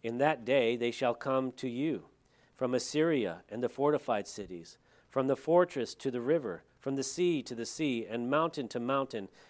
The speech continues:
Yet the land shall be desolate because of those who dwell in it, and for their fruit of their deeds."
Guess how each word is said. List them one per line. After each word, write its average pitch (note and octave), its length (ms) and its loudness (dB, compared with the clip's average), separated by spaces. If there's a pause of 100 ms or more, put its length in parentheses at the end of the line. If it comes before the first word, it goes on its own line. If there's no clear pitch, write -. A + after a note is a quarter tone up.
(100)
Yet C#3+ 300 2
the C3 100 0
land E3 480 2
shall C#3 200 -2
be A#2 120 -4
desolate D3+ 720 -2 (280)
because C3 340 -2
of A2 140 -4
those C3+ 420 4
who A#2 120 -4
dwell A2 360 0
in F2+ 100 -6
it, E2+ 240 -14 (680)
and A2 280 -4 (200)
for G#2+ 180 -8
their G#2+ 160 2
fruit B2+ 500 -2 (220)
of F#2+ 140 -10
their G#2 140 -2
deeds." F2+ 600 -12